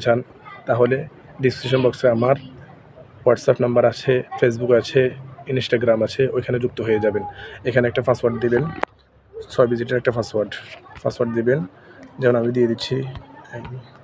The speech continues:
পাঁচ, দেখেন নিচে হুবহু এটা হবে। জি, জি। এখন এখানে রেফার কোডের জায়গায় দিবেন তেইশ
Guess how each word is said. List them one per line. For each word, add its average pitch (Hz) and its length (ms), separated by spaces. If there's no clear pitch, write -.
পাঁচ, 107 180
দেখেন 117 200
নিচে 139 280
হুবহু 127 340
এটা 110 160
হবে। - 160
জি, 117 140
জি। 101 80
এখন 127 120
এখানে 131 200
রেফার 120 280
কোডের 131 200
জায়গায় 123 220
দিবেন 117 200
তেইশ 120 380